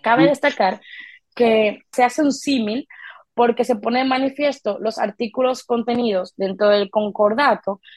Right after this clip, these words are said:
Speaker 1: que hacen una contraposición a los artículos de nuestra Constitución, principalmente el cuarenta y cinco, que es el de libertad de culto,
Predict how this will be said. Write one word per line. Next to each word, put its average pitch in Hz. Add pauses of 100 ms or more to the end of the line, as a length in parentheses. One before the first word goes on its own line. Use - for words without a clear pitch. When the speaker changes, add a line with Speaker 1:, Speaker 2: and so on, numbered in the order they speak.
(120)
Speaker 1:
que 220
hacen 254
una 254
contraposición 233 (320)
a 208
los 208
artículos 220
de 202
nuestra 202
Constitución, 208
principalmente 208
el 208
cuarenta 190
y 185
cinco, 277
que 202
es 190
el 190
de 185
libertad 185
de 185
culto, 240